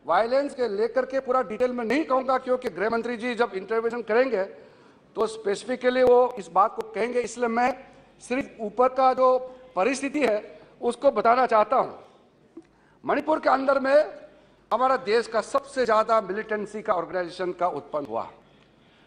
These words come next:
और आपको ये समझना पड़ेगा, दो हज़ार चौदह के बाद मोदी जी इस देश का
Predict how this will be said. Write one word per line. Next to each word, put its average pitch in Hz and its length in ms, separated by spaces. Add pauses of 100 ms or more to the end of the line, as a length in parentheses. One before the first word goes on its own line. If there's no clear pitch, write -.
(200)
और 262 120
आपको 269 400
ये 320 120
समझना 302 440
पड़ेगा, 180 340 (680)
दो 277 160
हज़ार 285 440
चौदह 262 360
के 269 280
बाद 214 480 (560)
मोदी 220 280
जी 285 160
इस 226 180 (140)
देश 240 360
का 277 200